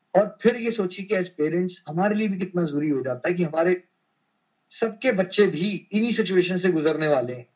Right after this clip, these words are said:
जहां वो भ्रमित होंगे, कन्फ्यूज्ड होंगे, तो क्यों ना हम उनको खुद भी समझें और पहले से ही भागवत गीता से जोड़ें, ताकि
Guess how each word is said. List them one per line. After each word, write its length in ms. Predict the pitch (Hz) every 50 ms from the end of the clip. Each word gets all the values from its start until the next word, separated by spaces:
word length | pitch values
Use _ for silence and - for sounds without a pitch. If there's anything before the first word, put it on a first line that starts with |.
| _ _
जहां 140 | - 139 147
वो 100 | 156 147
भ्रमित 340 | - 139 143 156 160 156 - -
होंगे, 180 | 147 143 139 135
कन्फ्यूज्ड 500 | 127 147 139 123 170 185 175 156 - 143
होंगे, 260 | 139 139 135 135 135 131 - _ _ _ _ _ -
तो 80 | 180
क्यों 280 | 180 - - 208 214 220
ना 80 | 226 220
हम 200 | 214 208 202 196
उनको 480 | 190 185 - 202 202 202 - - _ _
खुद 140 | - 175 175
भी 140 | 185 220 240
समझें 440 | 226 226 208 202 185 180 196 196 196 - - _ _ _ _ -
और 100 | 185 202
पहले 360 | 214 - 214 202 208 214 214
से 120 | 190 202 208
ही 80 | 196
भागवत 320 | 175 160 156 147 147 147 147
गीता 240 | 139 135 - 143
से 120 | 135 127 131
जोड़ें, 380 | 127 - 120 120 123 151 170 175 - _ _ _ _ _ _ _ _ _
ताकि 580 | - 143 135 139 - - 190 214 220 220 -